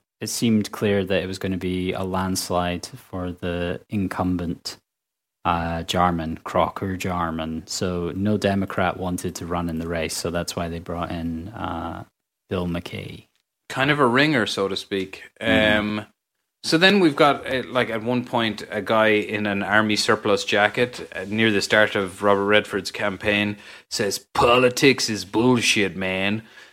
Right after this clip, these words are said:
Speaker 2: And this is the line that the movie, the entire movie seems to hinge on. You remember what I'm talking about? This is a mustachy character who hangs around
Speaker 1: Oh,
Speaker 2: for the rest
Speaker 1: yeah.
Speaker 2: of the film as well. Um,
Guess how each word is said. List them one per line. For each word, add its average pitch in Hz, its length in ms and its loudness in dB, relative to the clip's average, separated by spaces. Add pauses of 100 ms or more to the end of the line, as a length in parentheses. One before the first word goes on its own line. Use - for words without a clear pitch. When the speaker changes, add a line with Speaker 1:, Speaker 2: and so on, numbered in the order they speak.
(140)
Speaker 2:
And 104 280 4
this 113 240 4
is 104 140 0
the 104 120 4
line 98 380 4
that 92 240 -2
the 92 280 0
movie, 95 760 -4
the 107 160 0
entire 104 240 4
movie 101 240 2
seems 98 260 -2
to 92 120 -4
hinge 101 360 -2
on. 85 400 -2
You 98 80 -6
remember 107 240 2
what 107 140 6
I'm 104 80 2
talking 110 280 2
about? 110 380 2
This 101 220 -4
is 92 100 -6
a 92 60 2
mustachy 95 600 -2
character 92 460 0
who 87 120 -4
hangs 92 300 -6
around 90 300 2
Speaker 1:
Oh, 101 220 6
Speaker 2:
for 92 40 0
the 90 120 -2
rest 87 160 0
Speaker 1:
yeah. 87 60 -6
Speaker 2:
of 90 40 -2
the 90 120 -2
film 92 260 0
as 87 120 -4
well. 92 280 2 (720)
Um, 127 720 4